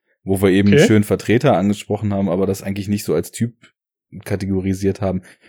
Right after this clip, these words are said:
Speaker 1: Es gibt ja tatsächlich auch mehrfach diese Filme, wo Leute immer wieder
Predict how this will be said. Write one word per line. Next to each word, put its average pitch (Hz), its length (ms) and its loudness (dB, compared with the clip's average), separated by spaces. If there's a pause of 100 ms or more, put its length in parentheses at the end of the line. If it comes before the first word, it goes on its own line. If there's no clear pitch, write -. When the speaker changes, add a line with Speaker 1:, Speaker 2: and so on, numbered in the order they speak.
(140)
Speaker 1:
Es 101 120 -8
gibt - 160 -8
ja 107 80 4
tatsächlich 95 500 -4
auch 87 140 -4
mehrfach 95 320 -2
diese 101 240 -6
Filme, 107 560 2 (440)
wo 95 120 -2
Leute 101 340 4
immer 117 360 0
wieder 104 600 2